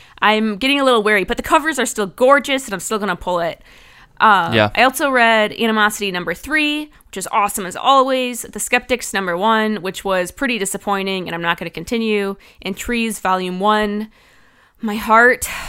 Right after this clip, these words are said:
Speaker 1: oh my God, I love this so much, and then it broke me. Uh, but we're talking about this in two weeks, so stay tuned for, uh, that's gonna be December seventh to talk about this one. It's our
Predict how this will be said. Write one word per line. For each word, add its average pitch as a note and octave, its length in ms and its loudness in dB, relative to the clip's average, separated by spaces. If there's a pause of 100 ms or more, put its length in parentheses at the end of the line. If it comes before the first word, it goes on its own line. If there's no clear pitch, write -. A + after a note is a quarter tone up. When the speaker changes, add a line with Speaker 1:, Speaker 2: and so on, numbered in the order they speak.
Speaker 1:
oh G#3 100 -2
my G#3+ 160 2
God, F3+ 220 2
I F3+ 60 0
love G3 160 0
this G3+ 120 -4
so A3 200 2
much, G3 340 2
and G3 160 -4
then F#3 300 -2
it G3 220 -6
broke F3+ 320 0
me. F3 420 -8 (120)
Uh, F#3 320 2
but F3 140 -2
we're G#3+ 80 0
talking B3 240 2
about G3 140 0
this G3 160 -4
in F#3 60 -6
two A#3 200 -6
weeks, C4+ 300 -4
so - 120 -2
stay F#3 240 -6
tuned C4 400 -2
for, F3+ 460 0
uh, E3 180 0
that's F3 200 -8
gonna F#3+ 160 -8
be F#3 100 -6
December G3 680 -2
seventh E3+ 560 -4
to - 80 -12
talk F#3+ 180 0
about F#3 200 -2
this - 180 -8
one. F#3 160 -2
It's E3+ 140 -6
our E3+ 240 0